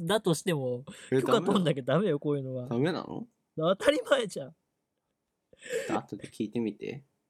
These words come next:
Speaker 1: ダメ。
Speaker 2: 多分褒めたたえてたよ、橋本のこと。
Speaker 1: さっきいいところ一つも出なかったくせに。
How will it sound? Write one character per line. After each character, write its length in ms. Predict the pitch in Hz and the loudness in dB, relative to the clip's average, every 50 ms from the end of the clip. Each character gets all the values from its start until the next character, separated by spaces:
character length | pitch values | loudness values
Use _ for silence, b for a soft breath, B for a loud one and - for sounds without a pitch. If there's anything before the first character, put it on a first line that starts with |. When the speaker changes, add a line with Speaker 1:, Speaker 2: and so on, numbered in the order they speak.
| _ _ - | _ _ -14
Speaker 1:
ダ 140 | 139 135 147 | -8 -4 -4
メ。 60 | 135 | -2
Speaker 2:
多 20 | |
分 140 | 123 120 107 101 - | -2 -2 -2 0 0
褒 40 | 143 | 0
め 120 | 147 147 | 0 0
た 160 | 147 147 139 | 0 -2 -2
た 100 | 139 143 | -2 -2
え 120 | 139 127 110 | -2 -2 -4
て 120 | - - | -8 -8
た 80 | - - | -8 -6
よ、 80 | - - 98 - | -6 -6 -6 -6
橋 60 | - 95 | -8 -8
本 180 | 90 - - | -8 -6 -6
の 140 | 90 92 85 | -6 -6 -6
こ 100 | - - | -8 -10
と。 220 | - - - - _ _ _ _ _ _ _ _ _ _ _ - B B B B B B B B B B B 190 185 B B B B B _ | -12 -12 -14 -14 _ _ _ _ _ _ _ _ _ _ _ -18 B B B B B B B B B B B -12 -12 B B B B B _
Speaker 1:
さ 140 | - 123 123 | -6 -6 -6
っ 20 | 107 | -6
き 200 | - - 127 135 | -6 -6 -4 -4
い 40 | |
い 40 | 135 | -2
と 100 | - 131 | -2 -4
こ 100 | - 120 | -4 -6
ろ 60 | 113 | -8
一 160 | 110 - 147 123 | -6 -4 -4 -4
つ 60 | 123 | -4
も 60 | 120 | -4
出 100 | 120 135 | -2 -2
な 60 | 139 | -2
か 80 | 139 - | -2 -4
っ 60 | - | -8
た 80 | - 110 | -14 -10
く 60 | - | -8
せ 100 | - 151 | -6 -6
に。 140 | 120 104 | -6 -8